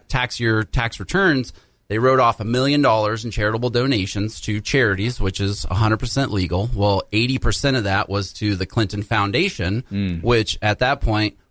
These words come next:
Speaker 1: four hundred thousand of that was then paid back to the Clintons in the form of a salary. And so when you
Speaker 2: Wow.
Speaker 1: look at going from,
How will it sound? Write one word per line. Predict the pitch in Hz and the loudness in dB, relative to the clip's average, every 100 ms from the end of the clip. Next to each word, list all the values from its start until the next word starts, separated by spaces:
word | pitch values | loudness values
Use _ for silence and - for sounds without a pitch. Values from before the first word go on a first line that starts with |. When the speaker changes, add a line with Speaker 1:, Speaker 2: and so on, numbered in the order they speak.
| _ | _
Speaker 1:
four | - 135 147 | 2 4 4
hundred | 131 113 98 | 2 0 0
thousand | 101 104 101 98 | 0 0 -2 -4
of | 95 | 0
that | 120 110 | 0 0
was | 98 92 | -2 -4
then | 104 101 | -4 0
paid | 110 101 | 0 0
back | 95 120 120 | 0 -2 -4
to | 113 | -8
the | 101 | -8
Clintons | - 110 104 | -2 0 0
in | 101 95 | 0 -2
the | |
form | - 107 101 | 0 0 0
of | 92 | -2
a | 95 | -2
salary. | 120 120 104 90 87 | 2 2 0 -4 -10
And | 92 | -12
so | - 104 98 | -4 0 2
when | 95 101 | 0 0
you | 101 98 | 0 2
Speaker 2:
Wow. | 92 | 4
Speaker 1:
look | 135 143 | 4 2
at | 110 104 - | 0 0 0
going | 107 104 101 | 0 2 0
from, | 98 107 98 95 | 0 0 2 0